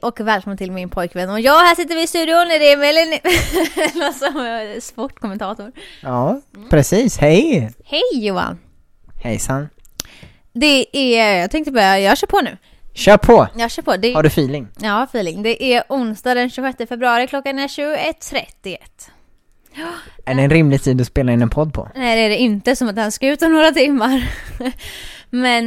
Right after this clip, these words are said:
Speaker 1: eh, nej, men det går. Du,
Speaker 2: Mm.
Speaker 1: du har ju sovmorgon imorgon, så du hinner klippa det här nu sen.
Speaker 2: Yeah.
Speaker 1: Det är bra. Men, eh, vi är typ lite speedare för att vara så här sent på kvällen.
Speaker 2: Vill du berätta varför redan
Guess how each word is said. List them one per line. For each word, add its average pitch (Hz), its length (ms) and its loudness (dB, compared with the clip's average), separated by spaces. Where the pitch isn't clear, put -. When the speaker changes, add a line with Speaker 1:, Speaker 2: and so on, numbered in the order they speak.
Speaker 1:
eh, 220 460 -6
nej, - 100 -20
men - 140 -20
det - 120 -20
går. - 160 -20
Du, 226 160 -20
Speaker 2:
Mm. 151 220 -2
Speaker 1:
du 226 80 -10
har 226 120 -8
ju 220 80 -8
sovmorgon 202 380 -8
imorgon, 185 200 -12
så - 120 -18
du 190 220 -14
hinner 185 200 -14
klippa 185 320 -18
det - 60 -18
här 180 120 -20
nu 180 140 -20
sen. - 140 -20
Speaker 2:
Yeah. 123 280 -6
Speaker 1:
Det 302 60 -20
är - 20 -20
bra. 240 180 -20
Men, 262 280 -20
eh, 254 60 -20
vi 220 300 -6
är 311 40 -6
typ 196 220 -10
lite 196 220 -12
speedare 202 560 -8
för 196 240 -6
att 196 240 -12
vara 180 340 -10
så 185 120 -18
här 175 160 -14
sent 175 240 -18
på 185 60 -20
kvällen. 185 320 -12
Speaker 2:
Vill 113 120 -10
du 110 100 -6
berätta 110 360 -8
varför 104 340 -8
redan 127 340 -6